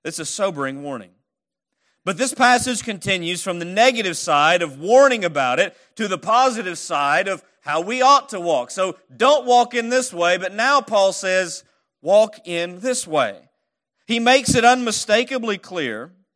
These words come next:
which side the believer is on. Believers, you are not on the side of darkness. If you are in Christ, you are not on the side of darkness. Instead, you are on the side of light. And though these Ephesian believers and our, ourselves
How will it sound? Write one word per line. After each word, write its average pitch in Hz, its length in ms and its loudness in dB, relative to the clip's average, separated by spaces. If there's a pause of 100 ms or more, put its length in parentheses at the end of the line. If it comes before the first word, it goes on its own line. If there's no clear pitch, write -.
(500)
which 214 340 -4
side 170 400 0
the 147 100 -8
believer 156 640 -10
is 170 160 -14
on. 170 360 -10
Believers, 170 640 -14 (520)
you 165 260 -14
are 233 60 -6
not 220 180 -4
on 202 200 -6
the 156 80 -14
side 143 380 -8
of 180 120 -20
darkness. 208 680 -12 (560)
If 160 180 -8
you 208 160 -2
are 240 160 4
in 240 220 -4
Christ, 170 600 -2
you 156 260 -10
are 214 100 -4
not 214 240 -2
on 160 400 0
the 180 100 -8
side 143 640 0 (340)
of 196 180 2
darkness. 233 640 4
Instead, 190 540 0
you 208 160 -8
are 208 160 4
on 175 180 2
the 196 80 -10
side 147 320 0
of 175 140 -10
light. 220 420 0 (220)
And 190 200 -4
though 262 360 6
these 233 320 -2
Ephesian 202 500 -6
believers 165 640 -4
and 185 240 -2
our, 160 240 0
ourselves 208 680 0